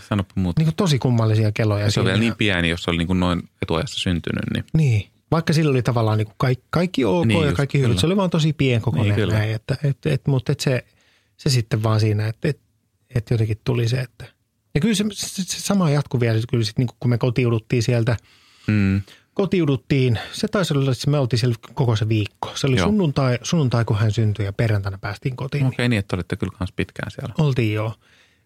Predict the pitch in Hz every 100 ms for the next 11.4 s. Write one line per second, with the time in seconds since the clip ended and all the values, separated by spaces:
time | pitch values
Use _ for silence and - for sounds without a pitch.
0 | - 127 110 113 - 120 117 - _ _
1 | _ _ _ _ _ - 120 113 107 104
2 | 107 - 160 170 135 - 120 - 170 180
3 | 156 135 - 127 117 110 104 - - 131
4 | - 123 120 110 107 110 110 127 127 143
5 | 135 - - 131 - - 117 - 110 -
6 | 123 139 - 127 127 - - - - -
7 | - 143 127 113 110 110 104 - 110 107
8 | 110 - 135 - 131 127 131 123 - _
9 | _ 135 117 104 98 101 92 - - -
10 | 101 95 - - - - - - 135 120
11 | 110 113 - -